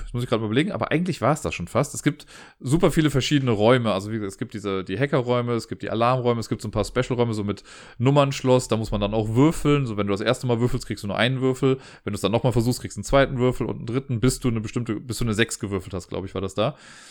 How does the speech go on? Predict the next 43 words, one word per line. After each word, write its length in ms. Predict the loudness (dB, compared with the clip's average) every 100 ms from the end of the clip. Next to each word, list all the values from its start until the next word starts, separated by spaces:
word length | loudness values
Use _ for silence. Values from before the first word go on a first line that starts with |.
| -20 _
Dann 120 | 2
gibt 180 | 4 4
es 240 | 0 0 -6
Räume, 640 | -2 4 6 6 0 -2 -8 _ -20 _ _ -2
wenn 160 | 0
man 120 | 4
da 80 | 4
rein 320 | 4 4 4
möchte, 280 | 2 0 -2
kostet 300 | -2 -4 -4
das 140 | -8 2
drei 260 | 4 4
Aktionen. 800 | 0 -4 2 4 6 4 0 -2
Aber 240 | 0 2 4
wenn 160 | 2
schon 180 | 0 -2
jemand 220 | 0 0
in 80 | -2
dem 100 | -2
Raum 280 | 0 -2 2
drin 300 | 2 2 0
ist, 280 | -2 0 0
dann 140 | 0
ist 80 | -4
es 100 | -4
ein 80 | -4
ganz 180 | -4
normaler 300 | -4 0 2
Raum, 240 | 2 0 -2
in 60 |
den 80 | -4
man 120 | -2
reingehen 440 | -2 -2 -2 -4 -2
kann. 200 | -4 -2
Also 120 | -6
es 60 | -6
ist 40 |
quasi 160 | -6 -4
eine 120 | -2
Tür, 160 | -2 -2
die 80 |
aufgehalten 520 | -2 -4 -4 -4 -4 -6
wird. 180 | -6